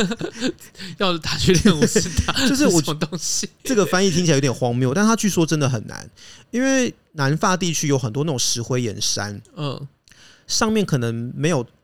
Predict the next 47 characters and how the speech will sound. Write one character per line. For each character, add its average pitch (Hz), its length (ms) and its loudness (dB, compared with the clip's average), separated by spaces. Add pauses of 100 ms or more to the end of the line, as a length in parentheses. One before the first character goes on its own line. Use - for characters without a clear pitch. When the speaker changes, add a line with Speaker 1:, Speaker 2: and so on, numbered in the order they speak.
(120)
Speaker 2:
太 156 220 0
多 135 220 2
林 110 180 -2
木， 120 320 -6
因 147 100 -4
为 139 380 0
有 113 120 -4
很 113 160 -6
强 117 160 -6
的 123 80 -6
落 127 140 -2
山 107 260 -6
风， 98 300 -12 (220)
所 - 120 -4
以 185 60 2
到 208 80 0
山 185 220 0
顶 151 120 -4
的 113 80 -4
时 127 80 -2
候， 139 60 2
几 131 160 -2
乎 139 120 -2
那 147 100 0
个 127 60 -2
山 117 200 -2
是 120 80 -6
秃 110 340 -4
的， 104 160 -10 (520)
那 131 160 -4
风 175 240 -2
非 185 240 0
常 131 180 -2
的 107 80 -4
强。 - 320 0
Speaker 1:
所 254 100 4
以 240 40 2
它 262 120 2
是 240 140 -4
一 196 40 0
个 170 100 4
很 131 160 0
特 156 180 4
殊 139 160 0
的 131 60 4
地 123 200 -4
形。 - 240 -4